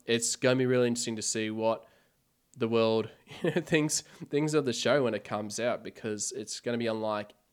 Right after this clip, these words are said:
anything anyone has ever seen.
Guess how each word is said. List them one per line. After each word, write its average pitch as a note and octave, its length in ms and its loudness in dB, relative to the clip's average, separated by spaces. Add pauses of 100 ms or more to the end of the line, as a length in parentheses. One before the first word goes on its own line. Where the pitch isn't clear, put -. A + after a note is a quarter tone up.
(320)
anything A2+ 800 -4
anyone G2 560 -2 (100)
has A2+ 180 -2
ever G#2 180 -6
seen. - 440 -6